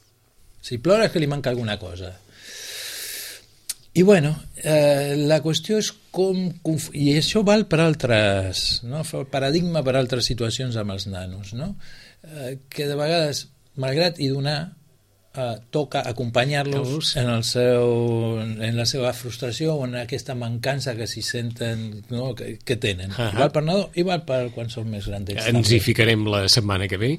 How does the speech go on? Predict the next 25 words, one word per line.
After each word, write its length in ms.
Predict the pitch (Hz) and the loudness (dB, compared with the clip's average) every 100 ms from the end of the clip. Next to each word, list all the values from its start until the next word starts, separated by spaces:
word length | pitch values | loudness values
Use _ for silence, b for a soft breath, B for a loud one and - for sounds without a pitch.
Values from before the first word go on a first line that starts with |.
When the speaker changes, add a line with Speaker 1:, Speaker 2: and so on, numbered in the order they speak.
| - - | -6 -10
Speaker 2:
Si 160 | 110 | -8
plora, 240 | 131 156 - | -6 -8 -8
que 140 | - 185 | -2 0
falta 340 | 185 175 - | 0 -2 -2
alguna 280 | 135 135 139 | 0 0 -2
cosa, 240 | 123 95 | -2 -4
si 120 | 101 - | -4 -6
plora? 320 | 98 80 117 - | -8 -10 -12 -8
Què 80 | - | -8
fa? 160 | 151 - | -8 -6
O 100 | - | -4
potser 280 | - 131 120 | -2 0 0
no 120 | 107 | -2
falta, 320 | - 98 98 87 - b b b b b 131 | -4 -4 -6 -8 -10 b b b b b 0
però 100 | 123 | 2
hi 80 | |
ha 80 | 127 | 2
coses 240 | 156 135 - | 0 0 2
que 80 | |
no 80 | 139 | 2
es 60 | - | 2
poden 200 | 135 117 | 2 2
explicar. 420 | 107 117 95 87 - _ _ B B B B B - | 0 -2 -2 -4 -10 _ _ B B B B B -6
Speaker 1:
O, 80 | 143 - | -6 -6
eh, 120 | 165 | -12